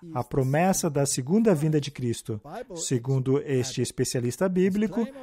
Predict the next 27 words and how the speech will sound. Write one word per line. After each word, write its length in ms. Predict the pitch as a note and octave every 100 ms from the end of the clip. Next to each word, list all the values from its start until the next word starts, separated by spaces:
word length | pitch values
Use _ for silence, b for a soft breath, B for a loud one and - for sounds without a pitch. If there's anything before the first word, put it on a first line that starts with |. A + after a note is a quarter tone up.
| A#3+ A#3
após 400 | B2+ - C#3+ B2
várias 480 | C3 F3+ G#3 G3 C#3
e 60 | B2+
várias 360 | C3 B2+ B2+ A#2
datas 480 | D3 F3+ F3 C3+
da 100 | B2
segunda 400 | B2+ C3 C3 D3
vinda 320 | A#2 D3+ A#3 A3
de 100 | D#3+
Jesus 460 | E3 C3+ C3 A#2+ - B - -
terem 320 | D#3+ E3 E3
dado 280 | C#3+ D3 C#3
errado 560 | C3 - D#3+ F#3+ F3+ D3+
nos 220 | C#3+ C3
últimos 380 | D#3 D3+ C#3 B2
dois 200 | C#3+ C3
mil 200 | C3 E3+
anos, 360 | A3 D#3 A#2+ B B B2
as 140 | C3+ -
palavras 500 | C#3 D#3+ A3 G#3+ D3
de 160 | C#3
Jesus 540 | B2 A#2 D3+ G#3+ E3+ B2+ B _
se 160 | - D3+
provam 340 | C#3+ A#2+ A#2+
verdadeiras. 760 | C3 D3+ F#3 A3 A3 B2+ - - _ _ _ _ _ _ _ _
Mesmo 400 | - C#3 C3 C3
assim, 460 | C3 - G#3+ C#4